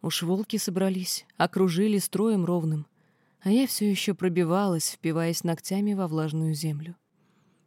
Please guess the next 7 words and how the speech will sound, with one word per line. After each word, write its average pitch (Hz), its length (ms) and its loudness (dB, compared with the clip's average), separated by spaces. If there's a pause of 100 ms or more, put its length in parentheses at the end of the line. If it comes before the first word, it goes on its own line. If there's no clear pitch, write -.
(100)
Аргентии. 165 720 2 (840)
Заклинание 202 680 4
магическое. 160 760 -2 (240)
То, 226 120 2
что 226 180 0
владею 202 460 2
им — 143 280 -2